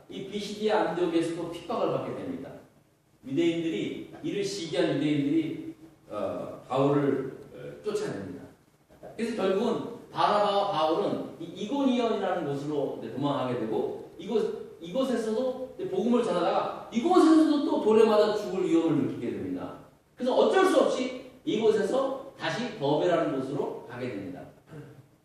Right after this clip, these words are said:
루스드라 더베. 바로 여기서 여러분들이 오늘 읽으신 말씀 가운데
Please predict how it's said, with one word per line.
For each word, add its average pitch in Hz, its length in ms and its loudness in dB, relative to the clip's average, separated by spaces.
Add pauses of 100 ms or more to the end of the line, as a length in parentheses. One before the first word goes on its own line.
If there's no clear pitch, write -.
(720)
루스드라 277 540 4
더베. - 360 2 (640)
바로 220 280 10
여기서 269 480 10
여러분들이 240 480 6
오늘 - 240 4
읽으신 202 300 2
말씀 - 280 -2
가운데 - 800 0